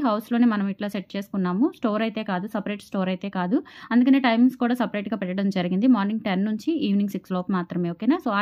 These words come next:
టైంలో మీరు లోకల్‌లో ఉన్న వాళ్ళు కానీ, దగ్గరగా ఉన్న వాళ్ళు, లేదంటే వచ్చి చూసుకొని తీసుకోవాలి అనుకున్న వాళ్ళు చక్కగా పర్చేజ్ చేసుకోవచ్చు, ఓకేనా? So just for త్రీ నైంటీ రూపీస్ బ్యూటిఫుల్ చంపస్వరాలు కావాలి అనుకున్న వాళ్ళు ఆర్డర్స్ ప్లేస్ చేసేసుకోండి, ఓకే?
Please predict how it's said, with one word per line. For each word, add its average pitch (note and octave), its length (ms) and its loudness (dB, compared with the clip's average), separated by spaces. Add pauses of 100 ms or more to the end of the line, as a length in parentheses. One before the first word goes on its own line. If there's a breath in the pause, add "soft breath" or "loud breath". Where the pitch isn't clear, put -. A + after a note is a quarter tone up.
టైంలో B3 300 4
మీరు G3 160 -2 (400 loud breath)
లోకల్‌లో A#3+ 360 4
ఉన్న A3 160 0
వాళ్ళు A3+ 160 0
కానీ, A3 220 0
దగ్గరగా G#3 360 -2
ఉన్న G3 160 0
వాళ్ళు, G3 240 0
లేదంటే G3+ 320 -2
వచ్చి G3 120 -12 (100)
చూసుకొని G3+ 400 -4
తీసుకోవాలి F#3+ 420 -2
అనుకున్న F#3 260 -4
వాళ్ళు F#3 160 -4
చక్కగా G3+ 300 -4
పర్చేజ్ F#3 320 -4
చేసుకోవచ్చు, E3+ 460 -10 (100)
ఓకేనా? C4+ 220 4 (320 loud breath)
So C4+ 40 4 (120)
just B3+ 200 4
for D#4 160 6
త్రీ C4+ 120 6 (100)
నైంటీ C4 240 4
రూపీస్ C#4 260 -2 (140)
బ్యూటిఫుల్ C#4 560 4 (180)
చంపస్వరాలు A3+ 640 2 (160)
కావాలి G#3 340 0
అనుకున్న G3 300 -2
వాళ్ళు G#3+ 180 2 (200)
ఆర్డర్స్ G#3+ 300 -2
ప్లేస్ F3 300 -2
చేసేసుకోండి, E3+ 560 -8 (100)
ఓకే? F4 140 -8